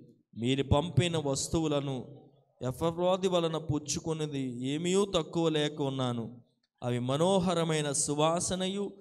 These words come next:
దేవునికి ప్రీతికరమును ఇష్టమునైన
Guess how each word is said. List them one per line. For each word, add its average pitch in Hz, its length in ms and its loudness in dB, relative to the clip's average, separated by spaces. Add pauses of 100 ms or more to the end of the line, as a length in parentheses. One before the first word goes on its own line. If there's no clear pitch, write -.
(520)
దేవునికి 214 640 6
ప్రీతికరమును 156 1300 0
ఇష్టమునైన 180 1300 0